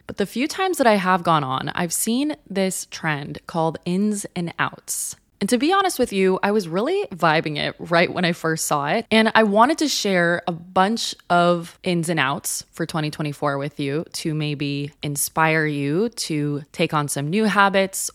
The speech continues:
or let go of some habits that might not be serving you. So I had planned to do this episode for you 'cause I thought it would be quick and fun and pretty relevant. But then I went on Instagram this morning and saw a post from a friend of mine who I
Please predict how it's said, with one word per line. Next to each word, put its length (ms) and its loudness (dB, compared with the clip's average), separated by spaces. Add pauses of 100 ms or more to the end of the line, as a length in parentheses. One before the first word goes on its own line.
or 120 0
let 280 0
go 160 2
of 80 -4
some 160 -2
habits 380 -2
that 140 -8
might 200 -4
not 160 -6
be 100 -10
serving 540 0
you. 360 0
So 220 6
I 120 6
had 180 0
planned 240 0
to 20 2
do 120 2
this 160 0
episode 520 -2
for 160 -4
you 380 -4
'cause 120 -8
I 60 0
thought 200 -2
it 80 -6
would 120 -6
be 300 -4
quick 360 -4
and 160 -6
fun 600 2
and 120 -6
pretty 280 -2
relevant. 800 -2
But 80 -2
then 100 6
I 80 6
went 180 4
on 100 4
Instagram 440 2
this 180 -4
morning 540 0
and 240 -2
saw 320 0
a 120 -2
post 380 -4
from 160 -6
a 60 0
friend 240 -4
of 140 -6
mine 300 -4
who 440 -4
I 300 -2